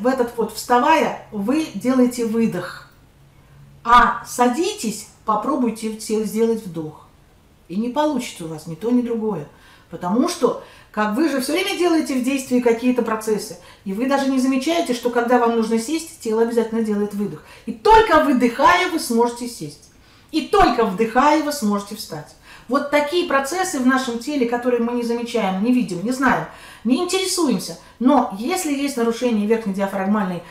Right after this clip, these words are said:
зоны, то как раз вот это вот элементарные простые вещи, которые нам необходимо знать и дальше с этим как-то помочь телу, э, справиться, мы, к сожалению, не знаем. Поэтому очень много людей, которые, э,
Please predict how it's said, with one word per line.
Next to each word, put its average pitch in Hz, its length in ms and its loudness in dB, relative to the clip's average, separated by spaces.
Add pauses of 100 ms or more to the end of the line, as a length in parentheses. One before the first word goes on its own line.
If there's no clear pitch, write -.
(140)
зоны, 220 480 0
то 185 80 -8
как 185 180 -8
раз 302 200 -4
вот 214 160 -2
это 254 180 -2
вот 196 140 -6
элементарные 240 560 0
простые 220 420 -4
вещи, 196 280 -6
которые 180 320 -10
нам 180 180 -6
необходимо 196 520 -8 (480)
знать 220 640 2
и 214 240 -4
дальше 220 360 0
с - 80 -4
этим 220 220 0
как-то 214 260 -4
помочь 214 420 0
телу, 190 800 -4
э, - 40 -6
справиться, 190 640 -2 (260)
мы, 254 120 0
к - 40 -6
сожалению, 226 440 0
не 214 80 0
знаем. 175 340 -4
Поэтому 220 440 2
очень 269 220 0
много 226 200 6
людей, 202 260 -2
которые, 185 400 -6 (380)
э, 202 420 2